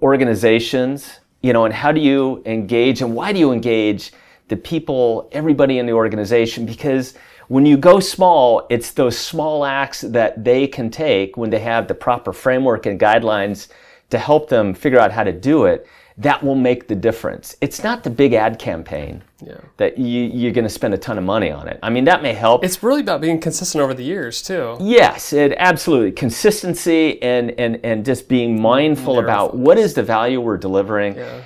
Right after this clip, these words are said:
Speaker 1: and how do we help people on the front lines deliver that. So let's go back to my Walmart example.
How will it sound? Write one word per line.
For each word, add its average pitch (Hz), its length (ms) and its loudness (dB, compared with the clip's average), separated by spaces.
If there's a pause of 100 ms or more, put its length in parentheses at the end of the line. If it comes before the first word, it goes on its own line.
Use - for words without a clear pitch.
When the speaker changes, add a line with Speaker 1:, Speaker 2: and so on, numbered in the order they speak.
(140)
Speaker 1:
and 120 200 0
how 180 160 -2
do 208 60 4
we 156 140 2
help 135 260 -4
people - 300 -6
on 95 80 -4
the 95 60 -8
front - 260 -6
lines 98 240 -6
deliver 104 340 2
that. - 220 -4
So - 180 4
let's 139 200 0
go 202 100 0
back 156 240 0
to - 80 -12
my 104 80 -2
Walmart 101 400 -6
example. - 460 -16